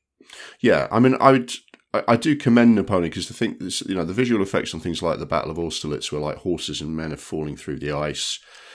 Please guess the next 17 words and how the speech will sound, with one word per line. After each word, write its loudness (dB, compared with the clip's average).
The -10
fact 0
that 0
when -2
you -2
look -4
at 0
all 2
the -8
things -6
that -10
he's -8
done -6
there, -8
the, -6
the, -14
the, -10